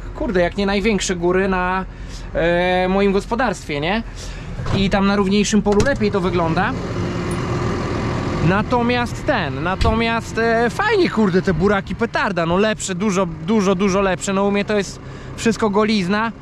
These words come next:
I jeszcze zjeździłem to pole tym obornikiem i no nieciekawie w tym roku tak ten burak. No, ale dobra, damy, no i teraz jaki jest plan? Plan jest taki, że byśmy ten bigos tu wysypali, wyczyścili przyczepy.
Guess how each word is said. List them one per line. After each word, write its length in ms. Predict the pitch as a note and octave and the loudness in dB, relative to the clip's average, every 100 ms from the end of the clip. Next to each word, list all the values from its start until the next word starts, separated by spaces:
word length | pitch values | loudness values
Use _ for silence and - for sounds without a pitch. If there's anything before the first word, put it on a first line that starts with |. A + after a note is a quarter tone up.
| - - - - - - | -18 -16 -16 -12 -12 -2
I 60 | F3+ | 2
jeszcze 320 | G#3 - G#3+ | 4 4 2
zjeździłem 540 | A3 A3 F3+ B3 G#3+ | 4 2 4 2 2
to 120 | A3 | 0
pole 300 | G3+ A3 A3 | 0 2 2
tym 160 | G#3+ G#3 | 2 0
obornikiem 720 | G3+ G#3+ G#3+ G#3+ A3 G#3+ G#3 | 2 2 2 0 0 0 2
i 300 | G#3 G#3 G#3 G#3 | 2 2 2 2
no 280 | G#3+ G#3+ | 2 0
nieciekawie 680 | G#3 G3+ G#3+ - G3 C#3+ D3+ | 0 -2 -2 -2 -2 0 -2
w 80 | - | -2
tym 160 | D#3+ | -2
roku 300 | D#3 D3+ D#3 | 0 0 -2
tak 200 | D3 D3+ | -4 -4
ten 200 | - D#3 | -2 -2
burak. 420 | D3+ E3 E3 - - - - - - - - - - - - - - - - - - - - | 2 2 0 -4 -12 -14 -14 -14 -14 -14 -12 -12 -12 -8 -8 -8 -10 -10 -12 -12 -10 -6 0
No, 260 | F3+ G3 | 2 2
ale 220 | G3 F#3+ F#3 | 2 0 2
dobra, 400 | F#3+ D3 C3 B2 | 0 0 -2 -2
damy, 500 | D3+ F#3 F#3 F3+ F3+ | -2 0 0 0 0
no 120 | G3 | 0
i 80 | G#3+ | 0
teraz 260 | A3+ A3 | -2 -2
jaki 200 | G#3+ G3 | -4 -4
jest 140 | A3 - | -4 -2
plan? 260 | B3+ C4+ | -2 -2
Plan 240 | A3 A#3+ A#3 | -2 -2 -2
jest 140 | A3 | -4
taki, 280 | A#3 A3+ A3 | -4 -4 -4
że 220 | G#3 G#3+ - - - - | -2 -2 -6 -14 -12 -6
byśmy 260 | F#3 G#3 | -2 0
ten 200 | G#3+ G#3+ | 0 0
bigos 320 | G#3 A3 A3+ - | 0 0 0 0
tu 200 | G#3+ - - - - | -2 -2 -6 -12 -10
wysypali, 800 | D#3 F#3+ - G3 A3+ A3+ G#3+ A3 - | -4 -2 -2 -2 0 0 -2 -4 -6
wyczyścili 840 | E3+ G#3 A3+ G#3 - A#3+ G#3+ G#3 - - - - | -6 -4 -2 -4 -2 0 2 2 0 -6 -10 -8
przyczepy. 680 | - G3+ B3+ C4 B3 C4 C#4+ | -4 0 0 0 2 2 0